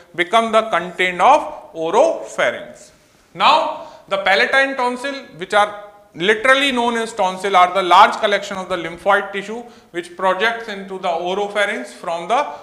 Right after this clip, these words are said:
tonsillar fossa. Now, here you can see the view from the superior side after cutting the maxilla. Now, when you are seeing this from the superior side, you can see the tongue. Now, this is the posterior part of the tongue where you can see the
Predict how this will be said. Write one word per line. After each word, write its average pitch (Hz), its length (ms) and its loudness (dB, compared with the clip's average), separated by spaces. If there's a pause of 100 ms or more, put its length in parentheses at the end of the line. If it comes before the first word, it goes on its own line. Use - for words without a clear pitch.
(180)
tonsillar 175 720 0
fossa. 151 400 -4 (260)
Now, 185 160 6
here 254 340 8 (280)
you 190 120 -6
can 226 220 2
see 214 380 -4 (240)
the 180 540 2
view 262 460 -6
from 208 280 -2
the 220 60 -6
superior 226 500 -4
side 240 200 0
after 208 260 -2
cutting 214 380 -2
the 208 80 -4
maxilla. 170 640 0 (240)
Now, 180 80 2
when 220 140 2
you 262 120 -2
are 269 160 4
seeing 254 320 -4
this 233 200 -6
from 196 280 -2
the 196 80 -4
superior 214 400 -6
side, 220 260 0
you 208 80 -4
can 190 200 -6
see 196 100 -10
the 165 140 -4
tongue. 226 320 0 (300)
Now, 190 120 6
this 214 220 0
is 302 100 -4
the 277 100 4
posterior 262 760 0
part 226 340 6
of 196 140 -4
the 196 80 2
tongue 226 320 0
where 208 240 2
you 196 100 -6
can 196 240 -6
see 208 160 -10
the 220 460 0